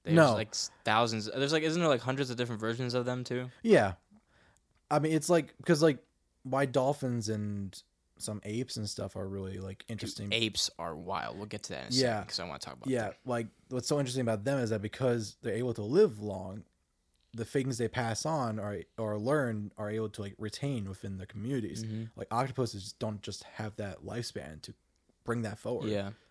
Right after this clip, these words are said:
Speaker 2: And they don't really have communities either. They're kind
Speaker 1: No,
Speaker 2: of
Speaker 1: they're ve-, they're very solitary.
Speaker 2: Yeah.
Speaker 1: So they don't really have, like, that kind of community
Speaker 2: I mean,
Speaker 1: to learn.
Speaker 2: same vein, cor-, corvids. Like
Speaker 1: The hell is
Speaker 2: crows
Speaker 1: a
Speaker 2: and stuff.
Speaker 1: corvid? Oh, a crow, okay.
Speaker 2: Like, they're stupid smart too.
Speaker 1: Are
Speaker 2: And
Speaker 1: they?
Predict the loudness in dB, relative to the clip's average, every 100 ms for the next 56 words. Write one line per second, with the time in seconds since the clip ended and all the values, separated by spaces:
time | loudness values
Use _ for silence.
0 | _ _ 0 4 6 6 6 4 2 0
1 | 0 0 -2 -6 -8 -10 -8 -4 0 2
2 | 2 0 2 2 2 4 4 4 4 2
3 | 0 -2 -8 -8 -12 _ -8 -6 -8 -12
4 | _ -8 -6 -6 -4 -4 -4 -4 -4 -6
5 | -10 -18 -10 -6 -6 -6 -10 -10 -10 -12
6 | -12 -10 -12 -12 -12 -10 0 6 8 6
7 | 2 -6 -8 -2 2 4 4 2 0 0
8 | -4 -8 -12 _ _ _ -10 2 2 2
9 | 0 2 2 0 -8 -10 -10 _ _ _
10 | _ _ _ _ _ _ _ _ -8 -6
11 | 0 0 0 0 0 0 0 -4 -10 2
12 | 2 2 -4 -8 -8 -8 -10 -12 -6 -2
13 | 0 2 2 2 2 0 -2 -4 0 0
14 | 0 -6 _ _ _ -4 0 0